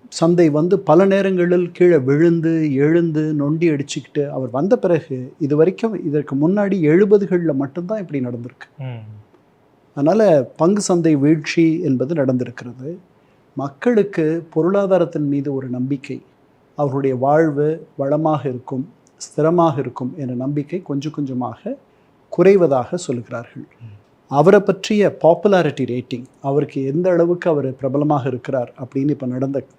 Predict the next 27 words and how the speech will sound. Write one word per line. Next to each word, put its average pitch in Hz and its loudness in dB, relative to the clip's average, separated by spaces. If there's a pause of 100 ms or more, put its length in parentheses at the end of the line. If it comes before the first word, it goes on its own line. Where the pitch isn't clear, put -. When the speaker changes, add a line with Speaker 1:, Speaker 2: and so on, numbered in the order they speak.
Speaker 1:
கடைசியா 156 0
நடந்த 123 -4
கருத்து 143 -10
கணிப்புப்படி 131 -10 (400)
அவருக்கு 151 -4
நாற்பது 190 2
சதவிகிதம் 180 -2
தான் 175 -2
அப்ரூவல் 165 2
ரேட்டிங் 131 -4
இருக்கு 127 -12 (120)
அப்படின்னு 135 -6
கண்டுபிடிச்சிருக்காங்க. 127 -6 (120)
ஆனா 147 0
அவருடைய 240 0
கட்சிக்காரர்கள் 160 -2
மத்தியில 123 -8 (420)
அவருக்கு 165 0
பெருமளவு 190 0 (460)
ஒரு 139 0
வரவேற்பும் 147 4 (340)
அவர் 147 0
மீது 170 0
ஒரு 139 -2
நம்பிக்கையும் 147 -2
இருப்பதை 127 -6
நாம் 165 -4